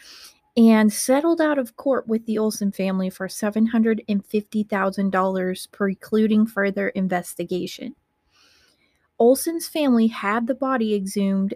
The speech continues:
and re-autopsied in the nineteen nineties,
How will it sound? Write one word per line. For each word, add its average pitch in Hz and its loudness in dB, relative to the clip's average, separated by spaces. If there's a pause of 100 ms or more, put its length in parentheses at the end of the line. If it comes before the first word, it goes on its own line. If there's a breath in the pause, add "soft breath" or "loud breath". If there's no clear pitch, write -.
(120)
and 190 -2
re-autopsied 196 -4
in 196 0
the 190 2
nineteen 220 2
nineties, 196 2